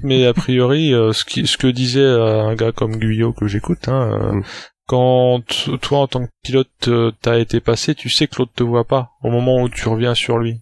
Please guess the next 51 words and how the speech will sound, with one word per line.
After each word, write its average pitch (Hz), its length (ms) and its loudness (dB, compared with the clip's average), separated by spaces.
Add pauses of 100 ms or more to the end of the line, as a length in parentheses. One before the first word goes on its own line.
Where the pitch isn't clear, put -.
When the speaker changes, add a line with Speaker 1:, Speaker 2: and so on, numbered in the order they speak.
(100)
Speaker 2:
Mhm. 113 140 2
Speaker 1:
où, 117 300 2
où 123 80 0
ça 120 100 0
se 104 80 -4
referme. 113 440 -2 (540)
Bon, 113 160 0 (300)
après, 131 220 2
euh, 110 460 2
c'est 107 60 -8
toujours - 160 -6
facile 117 440 -2
de, 107 520 -2
de 113 160 -4
dire 110 240 -2
du 110 100 -2
mal 110 180 -2
de 104 60 -6
Lorenzo, 113 520 -2
hein, 120 120 -6
juste 120 300 -4
sur 123 160 -4
le 117 60 0
principe, 131 420 -4
mais, 113 180 -2
euh, 113 400 4
je 110 80 -2
pense 123 180 -2
pas - 120 0
que - 80 -10
ça 143 120 2
soit 139 280 2
être, 135 320 0
euh, 120 240 2
cocardier 127 680 0
que 127 140 -6
de 113 60 -8
dire 120 320 -6
que 107 400 0
Zarco 123 560 0
est 113 80 0
pas 117 180 -2
en 117 160 0
tort 135 260 0
au 113 120 0
sens - 380 -6
où, 117 140 -2
euh, 107 200 0 (160)
il 117 180 0
est 117 80 2
passé, 123 520 0